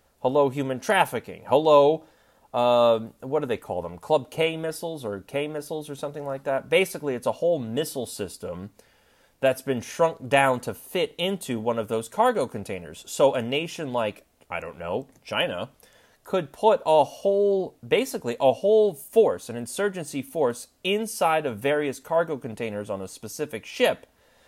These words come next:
knowing full well that they're probably going to get through and going into a certain port where they know they are going to be received and ignored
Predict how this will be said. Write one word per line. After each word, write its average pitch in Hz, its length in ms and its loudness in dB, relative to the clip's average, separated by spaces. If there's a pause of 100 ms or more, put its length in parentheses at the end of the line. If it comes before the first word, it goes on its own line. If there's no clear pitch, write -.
(340)
knowing 170 360 6
full 220 480 4
well 208 460 6 (680)
that 123 240 0
they're 151 340 2 (1000)
probably 147 520 0
going 131 280 2
to 123 40 -6
get 110 240 -4
through 156 460 -2 (340)
and 117 300 -6
going 139 300 4
into 131 240 -6
a 110 40 -4
certain 131 320 -4
port 139 380 -2
where 117 180 2
they 117 200 -2
know 131 600 4
they 117 480 -4
are 107 280 2
going 110 320 -6
to 110 80 -12
be 110 160 -6
received 147 1000 -8
and 113 160 -8
ignored 151 840 0